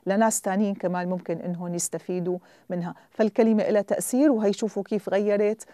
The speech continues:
هالنصيحة البسيطة. فهي نصيحة. في ناس بقى شو بيعملوا لما يعصبوا؟ هلأ شو بيحسبوا من الحلول؟ الحلول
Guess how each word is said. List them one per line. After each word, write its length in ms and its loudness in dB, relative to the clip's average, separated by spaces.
هالنصيحة 760 0
البسيطة. 540 -6
فهي 400 2
نصيحة. 440 -4
في 120 2
ناس 280 2
بقى 140 4
شو 160 4
بيعملوا 380 2
لما 240 -2
يعصبوا؟ 520 -2
هلأ 200 4
شو 140 6
بيحسبوا 360 2
من 120 4
الحلول؟ 420 0
الحلول 440 0